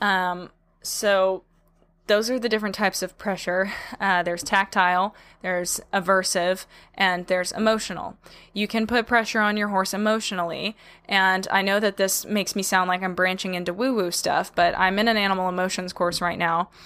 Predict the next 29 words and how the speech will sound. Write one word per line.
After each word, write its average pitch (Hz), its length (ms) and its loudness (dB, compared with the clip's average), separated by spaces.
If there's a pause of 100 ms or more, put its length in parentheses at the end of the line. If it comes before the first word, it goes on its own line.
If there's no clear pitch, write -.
(300)
um, 180 420 2 (100)
and 180 440 -2
it's, - 600 0 (300)
um, 175 560 0 (340)
I 214 60 -10
forget 254 500 0 (140)
what 190 520 2
exactly 180 720 -2 (520)
branch 180 540 -2 (100)
it's 180 200 -6
under, 170 300 -4
but 170 200 -2
it's 170 220 -2
an 190 100 0
I 196 180 4
A - 60 -4
A 190 300 2
B 180 120 -2
C 170 220 -4
course, 170 300 -4
which 165 120 -8
is 165 140 -6
the 165 80 -4
International 175 460 -2
Association 170 540 -2
of 165 100 -8
Animal 170 240 -4
Behavior 196 360 -2
Consultants. 175 580 -4